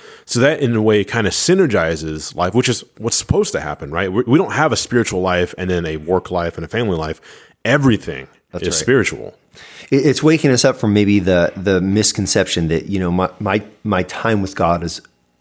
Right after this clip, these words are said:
Speaker 2: only when I'm alone with God.
Speaker 1: Mm-hmm.
Speaker 2: And I, you know, I've got my Bible open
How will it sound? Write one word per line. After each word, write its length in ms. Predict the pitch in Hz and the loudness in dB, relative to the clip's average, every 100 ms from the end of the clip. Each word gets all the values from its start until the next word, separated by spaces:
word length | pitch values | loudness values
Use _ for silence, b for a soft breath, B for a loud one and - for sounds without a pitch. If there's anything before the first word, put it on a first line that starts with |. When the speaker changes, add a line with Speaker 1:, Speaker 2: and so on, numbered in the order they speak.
| _ | _
Speaker 2:
only 300 | 123 123 123 | 2 4 4
when 120 | 92 85 | 4 2
I'm 140 | 85 | 0
alone 320 | 80 87 87 | 0 0 0
with 160 | 113 - | 0 0
God. 340 | 71 69 78 | 0 0 -4
Speaker 1:
Mm-hmm. 280 | 98 80 - B B B B _ | -8 -8 -12 B B B B _
Speaker 2:
And 380 | 95 87 82 82 | 0 2 2 0
I, 200 | 82 87 - | 0 0 -2
you 120 | 95 | -2
know, 100 | 82 | 0
I've 160 | 82 | -2
got 120 | 87 80 | -2 -2
my 120 | 85 | -2
Bible 400 | 85 92 107 110 | 0 0 2 4
open 560 | 104 98 101 95 95 | 2 2 0 0 -4